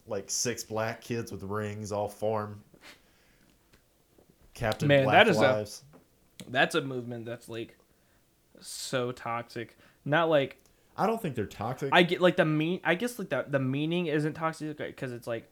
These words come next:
Speaker 2: at
Speaker 1: It's
Speaker 2: the,
Speaker 1: just
Speaker 2: like, the
Speaker 1: they're
Speaker 2: very, like, base meaaning, which is equality, which is, like,
Speaker 1: I think
Speaker 2: feminism, the very base meaning of equality. I don't have
Speaker 1: I
Speaker 2: a problem
Speaker 1: think
Speaker 2: with that.
Speaker 1: they're
Speaker 2: It's how they
Speaker 1: like
Speaker 2: handle it.
Speaker 1: I think, like feminism, there's people who take it too far and give them a bad name.
Speaker 2: I think there, but, like, there's definitely more people that take it too far than there are that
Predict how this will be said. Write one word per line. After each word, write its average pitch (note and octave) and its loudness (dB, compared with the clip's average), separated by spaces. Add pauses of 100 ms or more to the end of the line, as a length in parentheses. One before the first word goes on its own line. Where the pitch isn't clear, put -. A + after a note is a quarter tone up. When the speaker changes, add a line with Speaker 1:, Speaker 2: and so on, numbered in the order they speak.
(120)
Speaker 2:
at C#3 0
Speaker 1:
It's - -2
Speaker 2:
the, C#3+ 2
Speaker 1:
just C3 2
Speaker 2:
like, D#3 6
the D#3+ 6
Speaker 1:
they're - 6
Speaker 2:
very, F#3 10
like, D#3+ 4
base C#3+ 0
meaaning, E3+ 2
which D3 0
is C3 -6
equality, C3+ 0
which C#3 -4
is, C3 -8
like, A2+ -4
Speaker 1:
I A#2+ 0
think E3 2
Speaker 2:
feminism, C#3 -2
the C3 -4
very C3 -2
base B2 -6
meaning C3 -6
of A#2 -8
equality. C3 -2
I C3+ 0
don't C3 0
have A#2+ -2
Speaker 1:
I - -6
Speaker 2:
a C3 -10
problem C#3+ 0
Speaker 1:
think A2+ -8
Speaker 2:
with A2+ -4
that. A#2+ 2
Speaker 1:
they're G#2 0
Speaker 2:
It's - 0
how C3 6
they D#3+ 4
Speaker 1:
like C#3+ -2
Speaker 2:
handle C#3 -2
it. - -8
Speaker 1:
I A2 -8
think, A2+ -6
like G2 -4
feminism, G2 -8
there's F#2 -8
people G2+ -8
who F2+ -8
take F#2+ -8
it - -12
too G2 -10
far F#2+ -8
and F2 -10 (140)
give G2 -2
them G2 -4
a F2+ -6
bad F2+ -4
name. F2+ -8
Speaker 2:
I D3+ 4
think F#3 -2
there, D#3 2
but, D3 -4
like, C#3+ -2
there's C#3 -2
definitely E3+ 0
more B2+ -4
people C#3+ -4
that - -6
take B2+ -8
it - -10
too C#3+ -6
far B2+ -4
than B2 -8
there A2+ -6
are A#2 -4
that G#2 -10